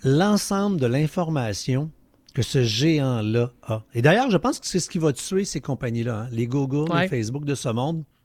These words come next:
Speaker 1: d'avoir cet appétit d'information. On comprend pourquoi ils veulent l'information, parce qu'ils veulent personnaliser.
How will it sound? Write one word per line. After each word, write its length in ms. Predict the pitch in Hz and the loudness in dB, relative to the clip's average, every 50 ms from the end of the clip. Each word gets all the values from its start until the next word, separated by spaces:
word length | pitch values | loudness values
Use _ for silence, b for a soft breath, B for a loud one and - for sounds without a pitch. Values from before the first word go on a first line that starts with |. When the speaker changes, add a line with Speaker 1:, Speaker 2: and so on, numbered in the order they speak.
| _ _ _ _ _ _ _ _ _ - - | _ _ _ _ _ _ _ _ _ -6 -2
Speaker 1:
d'avoir 260 | 123 139 143 190 180 | 0 2 2 2 2
cet 160 | 175 165 - | 0 0 -2
appétit 420 | 180 180 - 202 175 - - - 226 | -2 -2 0 -2 -2 -2 -4 -4 -2
d'information. 720 | 214 175 - - 151 143 143 131 113 110 - 175 196 B B B B B B | -2 -2 0 -2 -2 -2 -2 -2 -4 -4 -4 -6 -6 B B B B B B
On 80 | 135 139 | 0 4
comprend 240 | 135 214 202 339 349 | 4 4 4 4 2
pourquoi 240 | 349 220 - 277 | -2 0 0 2
ils 80 | 285 190 | 2 4
veulent 120 | 208 196 | 4 4
l'information, 540 | 190 185 160 180 170 175 165 147 135 - 294 | 2 2 2 0 0 0 0 0 0 0 -2
parce 140 | 359 277 - | -4 -4 -6
qu'ils 120 | - 156 | -4 0
veulent 140 | 175 185 170 | 0 0 0
personnaliser. 840 | - - 170 - - - 170 151 151 143 135 131 123 117 151 262 - | 2 0 0 0 0 0 0 2 2 2 2 2 2 2 0 -2 -2